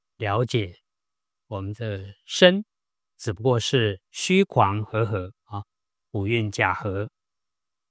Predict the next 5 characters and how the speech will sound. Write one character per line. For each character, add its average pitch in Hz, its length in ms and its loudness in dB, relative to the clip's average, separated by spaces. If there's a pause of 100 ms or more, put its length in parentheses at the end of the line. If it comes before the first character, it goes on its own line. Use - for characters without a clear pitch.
(2250)
破 208 240 8
此 101 340 -4
虚 180 220 4
诳 110 300 4
故， 180 220 10